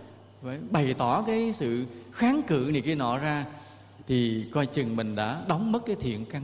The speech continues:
tu hành. Nhưng có người mới nói rằng là như vậy, nếu đời mà cứ để người ta ăn hiếp mình một cách sai trái như vậy, có phải là đáng không? Thì nói không phải. Vì cái hiền lành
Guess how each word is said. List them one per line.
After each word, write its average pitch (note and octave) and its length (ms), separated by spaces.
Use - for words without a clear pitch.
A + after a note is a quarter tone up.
tu C3+ 140
hành. A#2 140
Nhưng F3+ 120
có A#3 80
người D#3 240
mới D#3 100
nói G3+ 180
rằng C3 280
là A#2 300
như G3 140
vậy, C#3 160
nếu A#3+ 260
đời C#3+ 220
mà C3 140
cứ A#3+ 80
để E3 200
người A3 100
ta G3+ 100
ăn F#3+ 100
hiếp B3 220
mình D3 160
một B2+ 100
cách A3 100
sai G3+ 300
trái G#3 240
như A#3+ 140
vậy, D3+ 520
có G#3 80
phải C#3 180
là D3+ 120
đáng D#3+ 280
không? F#3 120
Thì C3 60
nói C#3 120
không D#3+ 200
phải. B2+ 300
Vì D3 320
cái A3 100
hiền D#3 320
lành B2+ 440